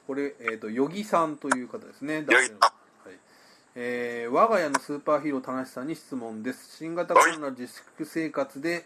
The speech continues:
Speaker 1: えー、
Speaker 2: はい。
Speaker 1: 中二の息子と小六の娘と一緒に過ごす時間が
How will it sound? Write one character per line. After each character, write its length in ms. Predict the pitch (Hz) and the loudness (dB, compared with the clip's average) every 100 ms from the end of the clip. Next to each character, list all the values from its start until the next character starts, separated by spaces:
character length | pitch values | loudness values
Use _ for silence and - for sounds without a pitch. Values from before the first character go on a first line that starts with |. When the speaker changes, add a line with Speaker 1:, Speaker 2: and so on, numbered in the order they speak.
| - - - - | -14 -20 -20 -10
Speaker 1:
え 40 | 131 | 4
ー、 20 | |
Speaker 2:
は 100 | 135 | 4
い。 100 | 135 - | 4 -8
Speaker 1:
中 300 | - 190 196 | -8 -8 -6
二 160 | 190 | -6
の 220 | 190 180 | -6 -6
息 120 | 170 - | -8 -6
子 140 | 170 | -6
と 120 | 170 | -6
小 380 | 156 175 190 208 | -8 -2 2 4
六 300 | 202 196 196 | 4 0 -6
の 120 | 196 | -6
娘 420 | 180 170 - 175 160 | -6 -8 -8 -8 -6
と 160 | 165 | -4
一 120 | 143 | -4
緒 140 | - 143 | -4 -8
に 140 | 135 | -8
過 160 | - 139 | -8 -6
ご 160 | 135 | -6
す 100 | 131 | -8
時 140 | 117 110 | -14 -10
間 320 | 117 113 127 | -8 -8 -2
が 240 | 143 151 | 0 0